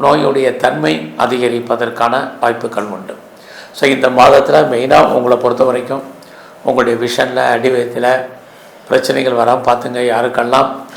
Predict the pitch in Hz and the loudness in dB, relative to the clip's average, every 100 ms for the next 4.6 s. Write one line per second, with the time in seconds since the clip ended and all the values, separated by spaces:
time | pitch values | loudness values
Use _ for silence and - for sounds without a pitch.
0 | - - - - 139 151 147 135 117 - | -18 -18 -16 -2 2 6 8 8 4 2
1 | 139 135 139 147 139 131 143 147 131 123 | 2 2 2 0 -2 0 2 2 2 0
2 | 147 156 135 131 131 123 120 117 131 120 | 2 0 4 2 4 0 -2 -4 -2 -2
3 | 117 120 - - - - - - 135 - | -4 -8 -10 -14 -20 -20 -20 0 2 2
4 | - - 143 139 131 | 2 0 2 2 0